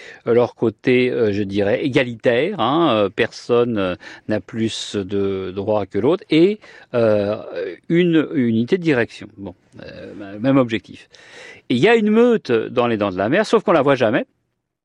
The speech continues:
Il y a une meute de requins, sauf qu'on le voit pas, parce qu'il est dans le discours. En fait, ce que Quint explique, euh, avec son histoire de l'Indianapolis, là, le, le, le, le bateau qui portait la bombe atomique,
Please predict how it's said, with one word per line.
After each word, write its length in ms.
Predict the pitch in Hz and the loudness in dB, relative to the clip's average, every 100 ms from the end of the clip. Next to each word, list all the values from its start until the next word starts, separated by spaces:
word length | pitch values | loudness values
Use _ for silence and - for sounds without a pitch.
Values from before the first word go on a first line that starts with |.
| _ - - _ | _ -20 -20 _
Il 60 | 113 | 0
y 20 | |
a 60 | |
une 120 | 120 131 | 2 4
meute 220 | 185 175 | 4 4
de 80 | 143 | 2
requins, 420 | 117 107 131 240 - _ _ _ _ _ _ _ _ - - - | 0 -2 -6 -8 -14 _ _ _ _ _ _ _ _ -20 -20 -4
sauf 260 | - 175 | 0 0
qu'on 100 | - | 0
le 60 | 117 | 0
voit 160 | 104 | 0
pas, 200 | 101 156 - | 2 -2 -2
parce 180 | 151 - | -6 -6
qu'il 160 | - 165 | -4 -2
est 60 | |
dans 120 | 214 165 | 4 4
le 100 | 143 | 4
discours. 600 | 170 196 - 233 175 - - - | 0 -2 2 2 2 0 -8 -4
En 140 | 107 | -4
fait, 360 | 107 214 262 - 120 - _ | 0 0 2 0 -2 -6 _
ce 140 | - - | -20 0
que 280 | 147 123 | 2 2
Quint 340 | 117 - 175 156 | 0 2 4 4
explique, 500 | 117 101 - 285 - 113 - _ _ | 0 -2 0 0 2 0 0 _ _
euh, 400 | 104 95 95 85 | -4 -4 -4 -6
avec 160 | 80 78 | -8 -10
son 140 | - 98 | -6 -6
histoire 420 | 101 - 120 107 | -4 2 2 2
de 100 | 90 | -2
l'Indianapolis, 720 | 87 90 90 90 - 135 214 - | -6 -6 -6 -6 -2 -2 -2 -4
là, 100 | 90 | -4
le, 180 | 92 - | -6 -12
le, 680 | - - - - - 87 | -14 -16 -20 -20 -18 -16
le, 240 | 90 85 85 | -14 -14 -16
le 120 | 98 | -10
bateau 340 | 104 98 120 | -10 -4 -4
qui 140 | 107 - | -4 -10
portait 260 | 92 - | -8 -6
la 80 | 101 | -6
bombe 140 | 98 | -6
atomique, 480 | 95 - 143 247 - | -6 -4 -2 -2 -2